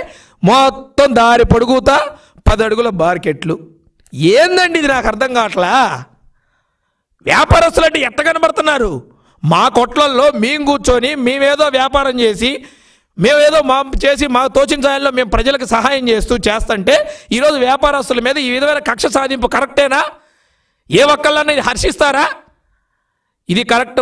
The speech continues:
పద్ధతి కాదు. జగన్మోహన్ రెడ్డి గారు, మీరు పునరాలించుకోవాలి. ప్రతి నిర్ణయం వెనక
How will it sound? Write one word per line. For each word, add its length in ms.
పద్ధతి 320
కాదు. 420
జగన్మోహన్ 680
రెడ్డి 160
గారు, 340
మీరు 240
పునరాలించుకోవాలి. 1120
ప్రతి 320
నిర్ణయం 460
వెనక 280